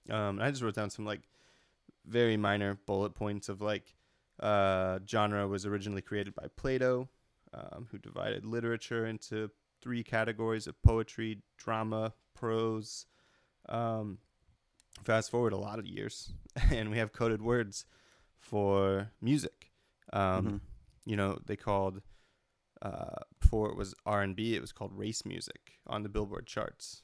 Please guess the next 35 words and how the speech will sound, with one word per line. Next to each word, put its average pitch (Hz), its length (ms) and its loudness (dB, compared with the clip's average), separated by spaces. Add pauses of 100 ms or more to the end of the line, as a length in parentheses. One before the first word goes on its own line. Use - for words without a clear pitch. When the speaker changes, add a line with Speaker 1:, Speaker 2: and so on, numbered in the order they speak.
(120)
Speaker 1:
Um, - 400 -8
Speaker 2:
Mm-hmm. 104 240 0 (220)
Speaker 1:
that - 80 -8
was 110 120 -8
in - 80 -10
the 98 60 -10
forties 110 400 -6
of, 104 180 -6
like, - 220 -6 (1200)
jazz 101 480 2
and 101 240 -6
beat, 104 340 -8 (460)
um, 101 500 -2 (720)
especially, 110 520 -2 (120)
like, - 140 -6 (560)
African-American, 110 880 -2
Black 104 260 0
communities. 104 460 -4
If 95 100 -10
it 107 80 -8
wa-, 107 60 -6 (100)
they 110 160 4
were 110 120 4
playing 101 300 2
music, - 300 -10
it - 80 -14
was - 140 -14
considered - 420 -12
race 107 240 -6
music. - 480 -12
And 110 180 -6
then 110 100 -4
it 110 80 -4
was - 120 -10
changed, 117 680 -6